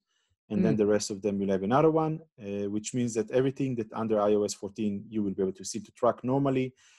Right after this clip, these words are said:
Speaker 1: There are no changes. Everything above it gonna be blank. Hopefully not,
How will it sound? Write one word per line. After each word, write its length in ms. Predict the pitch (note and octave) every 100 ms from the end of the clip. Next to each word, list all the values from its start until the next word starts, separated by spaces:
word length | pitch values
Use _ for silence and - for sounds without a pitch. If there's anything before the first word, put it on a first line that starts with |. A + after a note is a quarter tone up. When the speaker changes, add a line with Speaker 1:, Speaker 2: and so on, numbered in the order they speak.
| _ -
Speaker 1:
There 100 | G2+
are 60 |
no 120 | G2 G2
changes. 540 | F3+ F3+ E3+ D3+ - -
Everything 420 | A#2+ A#2 A#2 G#2+
above 320 | G2+ G#2+ G#2+
it 180 | G#2 G2+ - _ _ _ _ _ _ _ _
gonna 220 | - A#2 A2
be 540 | G#2+ G#2 G2+ G2 F#2+ _ _ _ _ _ _ _ _
blank. 480 | G2+ G2+ G2 G2+ G2 - _ _
Hopefully 420 | G#2+ G#2+ B2+ A2+
not, 360 | G2+ G#2+ C3